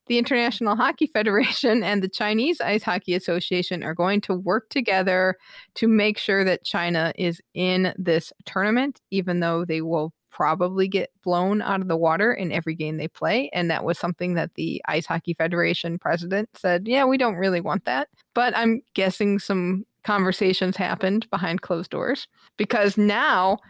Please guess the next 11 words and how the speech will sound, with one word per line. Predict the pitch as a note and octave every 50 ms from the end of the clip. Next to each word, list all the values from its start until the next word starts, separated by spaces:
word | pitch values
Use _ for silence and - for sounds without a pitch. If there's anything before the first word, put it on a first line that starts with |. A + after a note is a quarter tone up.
| _ _
they're | A#3 A#3 A#3 A#3
working | A3+ A#3+ A#3+ C4 C4 - C#4 C4 B3+
together. | A#3 - A#3 G#3+ G#3+ G#3+ G3 G3
The | G3 G3+
two | - - A#3+ A3+ A3 - -
organizations | G#3 G#3 G3+ G3+ F#3 F3+ - F3+ F3+ - F#3+ F3
are | F3+ E3+
working | E3 E3 E3+ - F#3 F3+
together | E3+ E3 E3 D#3+ D#3 C#3+ D#3
to | - - - E3+
schedule | - - G3 F#3 F3+ E3+ F3+ F3 E3+ E3 D#3+ E3